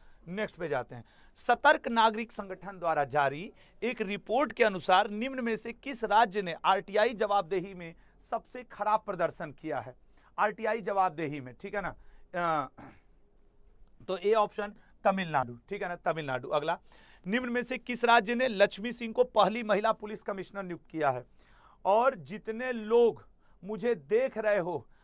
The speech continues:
मैं आपकी जानकारी के लिए बता दूं कि मैंने एक बैच लॉन्च किया था वरदान नाम से, वरदान नाम से। आज आप लोग आखिरी तक रुके रहना। मेरे पास लड़कों के तो कम, लड़कियों के एक दो,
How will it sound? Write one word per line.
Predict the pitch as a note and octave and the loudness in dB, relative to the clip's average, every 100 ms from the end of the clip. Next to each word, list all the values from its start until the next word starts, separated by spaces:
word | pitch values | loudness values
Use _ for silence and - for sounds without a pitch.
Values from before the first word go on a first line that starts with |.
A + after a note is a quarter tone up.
| _ | _
मैं | E3+ A3 | -6 0
आपकी | A3 A3 A#3+ | 0 -2 -6
जानकारी | G#3 G3+ G3+ G3+ G#3+ B3+ | -2 -2 -2 -2 -2 -2
के | A#3+ | -6
लिए | A3+ A3 | -4 -2
बता | G#3 G#3+ G#3 | 0 4 4
दूं | F3+ F#3 | 2 -8
कि | - - - | -10 -20 -10
मैंने | G3+ G#3+ A3+ B3 | -4 -2 -2 -6
एक | A3+ D#3+ | -6 0
बैच | G#3+ B3 A#3 | 0 0 -2
लॉन्च | G#3+ A3+ A3 | 0 0 0
किया | - A3 A3 | -8 -4 -4
था | G#3 A3+ | 0 0
वरदान | F#3+ G3 E3 F#3+ G3 | 2 0 2 2 2
नाम | F3 D3 C3 | 2 0 -2
से, | A#2 C3+ A2+ - - _ _ - | -8 -10 -12 -16 -20 _ _ -12
वरदान | C3+ G3+ E3 G#3 A3 | -4 -2 0 2 2
नाम | G3 D#3+ C#3 | 2 0 -2
से। | - A#2+ - - - - _ - | -8 -12 -14 -20 -20 -20 _ -6
आज | G3+ A3 | -4 0
आप | A3 A3 | -2 0
लोग | A#3 | -2
आखिरी | A#3 G3 F#3 G#3 A#3 | 0 0 0 -6 -6
तक | A3+ G3+ | -6 -6
रुके | G3 G3 A3+ | -6 -6 -2
रहना। | G#3 G3 F#3+ - _ - - | -2 -2 -8 -10 _ -20 -8
मेरे | G#3 | -6
पास | A#3 A#3 A#3+ - - - _ _ _ - | -2 0 0 -6 -20 -20 _ _ _ -4
लड़कों | F3 G3+ A3 C4+ C4+ | 2 2 2 -2 -2
के | B3 | -4
तो | A#3+ B3 | -4 -4
कम, | - B3 G#3 F#3 - - - | -2 0 0 -2 -20 -20 -18
लड़कियों | D3+ G3+ G#3+ A3+ B3 A#3 | -2 0 0 -6 -10 -6
के | G#3+ G#3 | -2 -2
एक | G3+ | 0
दो, | F3+ A3+ G#3+ | 4 6 6